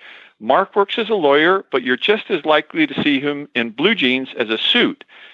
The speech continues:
and he promises his clients to do the work in the least amount of time compatible with their best interest and good lawyering,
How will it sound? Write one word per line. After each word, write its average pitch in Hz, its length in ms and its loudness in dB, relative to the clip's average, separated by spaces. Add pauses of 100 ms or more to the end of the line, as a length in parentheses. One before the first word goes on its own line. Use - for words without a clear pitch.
(160)
and 117 80 -6
he 110 80 -2
promises 165 560 0
his 147 80 -12
clients 151 480 0
to 135 120 -10
do 156 140 2
the 147 120 0
work 156 260 0
in 123 80 -4
the 113 100 -2
least 156 320 0
amount 180 240 0
of 160 60 -8
time 143 420 0 (380)
compatible 147 640 0
with - 240 -4
their 127 180 2
best 165 400 0
interest 165 480 -4
and 120 220 -4
good 160 180 2
lawyering, 165 540 2